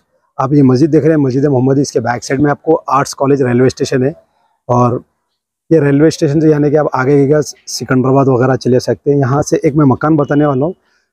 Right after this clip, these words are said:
मकान से बिल्कुल करीब में आपको तारना का एक किलोमीटर की दूरी पर है, सिकंदराबाद भी करीब में है,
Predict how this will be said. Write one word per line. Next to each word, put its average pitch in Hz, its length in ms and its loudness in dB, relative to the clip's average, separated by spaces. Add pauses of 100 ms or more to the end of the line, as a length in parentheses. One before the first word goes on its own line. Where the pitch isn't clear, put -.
(380)
मकान 165 400 0
से 180 100 0
बिल्कुल 151 320 0
करीब 147 280 0
में 160 120 2
आपको 156 320 0
तारना 139 420 -4
का 147 120 -2
एक 135 120 -4
किलोमीटर 139 380 0
की 127 80 -2
दूरी 131 180 4
पर 135 160 0
है, 135 200 0
सिकंदराबाद 131 540 0
भी 131 120 2
करीब 127 280 0
में 131 120 0
है, 120 160 -2